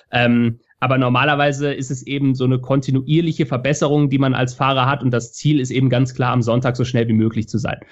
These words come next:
Bei Stefan Bradl ist jetzt die Situation, weil er eben eigentlich Testpilot ist, dass er nicht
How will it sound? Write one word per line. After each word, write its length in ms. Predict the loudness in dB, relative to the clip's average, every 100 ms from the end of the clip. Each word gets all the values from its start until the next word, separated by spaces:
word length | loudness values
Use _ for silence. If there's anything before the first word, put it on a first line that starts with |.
| -20 -12 -4
Bei 80 | -2
Stefan 320 | 0 0 0
Bradl 340 | 0 0 0
ist 200 | 0 -2
jetzt 200 | -2 -2
die 60 | -2
Situation, 600 | -2 0 -2 0 2 2
weil 180 | 2 2
er 80 |
eben 180 | 0 -2
eigentlich 480 | 0 0 0 -2 -4
Testpilot 600 | -2 -4 -2 -2 0 0
ist, 280 | -2 -2 -2
dass 240 | -2 -2
er 160 | 0 4
nicht 460 | 4 2 0 -14